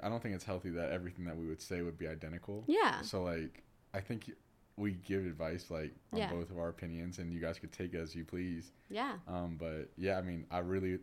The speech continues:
Speaker 1: I really am excited for that aspect of the show. Like, once that starts rolling in, like, pretty consistently,
Speaker 2: Yeah.
Speaker 1: um, it's gonna be a good time.
Speaker 2: Okay, so let's,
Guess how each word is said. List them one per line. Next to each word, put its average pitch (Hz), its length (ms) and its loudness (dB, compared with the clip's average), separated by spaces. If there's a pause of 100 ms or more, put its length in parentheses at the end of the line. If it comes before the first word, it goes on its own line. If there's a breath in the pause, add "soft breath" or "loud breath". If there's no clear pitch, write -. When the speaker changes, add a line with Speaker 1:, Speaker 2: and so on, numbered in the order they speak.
Speaker 1:
I 90 60 2
really 92 280 4
am 87 80 0
excited 85 380 -2
for - 80 -6
that 80 160 -2
aspect 82 360 -6
of 80 100 -6
the 82 60 -2
show. 80 400 -6
Like, 80 200 -4
once 85 180 -6
that 85 160 -4
starts 85 300 -6
rolling 85 300 -2
in, 82 180 -2
like, 78 180 -4
pretty 82 200 -2
consistently, 90 680 -6
Speaker 2:
Yeah. 196 280 4 (180)
Speaker 1:
um, 85 240 0
it's 87 140 -4
gonna 87 180 0
be 82 160 0
a 82 40 -2
good 80 180 -4
time. 76 320 -8 (440 loud breath)
Speaker 2:
Okay, 269 260 12
so 269 220 10
let's, 269 460 12